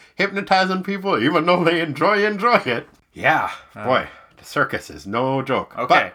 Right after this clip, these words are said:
Speaker 1: I wish we had seen some of the circus adventures.
Speaker 2: And I wish Robin wasn't such a dick about it.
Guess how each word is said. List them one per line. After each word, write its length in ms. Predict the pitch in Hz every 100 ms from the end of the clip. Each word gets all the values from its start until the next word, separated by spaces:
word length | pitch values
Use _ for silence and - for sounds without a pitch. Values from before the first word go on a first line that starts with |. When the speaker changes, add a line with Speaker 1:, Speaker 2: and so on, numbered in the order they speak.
| _
Speaker 1:
I 80 | 147
wish 220 | 190 -
we 100 | 135
had 140 | 95 -
seen 200 | - -
some 200 | - -
of 160 | -
the 80 | -
circus 400 | - - - -
adventures. 580 | - - - - - _ -
Speaker 2:
And 100 | 226
I 120 | 196
wish 200 | 196 -
Robin 300 | 165 135 113
wasn't 260 | 107 101 98
such 160 | 92
a 40 | 95
dick 240 | 92 -
about 260 | 82 82
it. 120 | 85